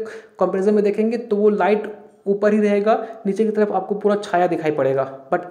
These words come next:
ये ट्री के साथ ऐसा नहीं है, इनका light intensity काफ़ी ज़्यादा होता है। कितना होता है sir? ये पूछा गया है, सेवेंटी फ़ाइव to hundred percent होता है,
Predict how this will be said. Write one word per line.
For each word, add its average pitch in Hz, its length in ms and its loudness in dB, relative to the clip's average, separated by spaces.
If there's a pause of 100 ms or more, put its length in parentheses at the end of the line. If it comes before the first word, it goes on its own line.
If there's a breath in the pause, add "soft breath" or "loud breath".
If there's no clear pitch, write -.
ये 208 80 0
ट्री 202 260 -4
के 190 60 0
साथ 185 200 -4
ऐसा 165 220 -2
नहीं 175 200 -2
है, 220 440 -4
इनका 185 180 0
light 175 360 0
intensity 180 480 -4
काफ़ी 175 420 -2
ज़्यादा 180 200 4
होता 165 260 4
है। 151 100 0
कितना 208 260 0
होता 208 220 4
है 190 60 6
sir? 190 220 4
ये 175 80 2
पूछा 185 320 0
गया 175 200 4
है, 160 260 0 (220 loud breath)
सेवेंटी 180 360 4
फ़ाइव 170 280 2 (140)
to 214 100 6 (200)
hundred 175 340 4
percent 139 340 0
होता 131 240 -2
है, 120 360 -2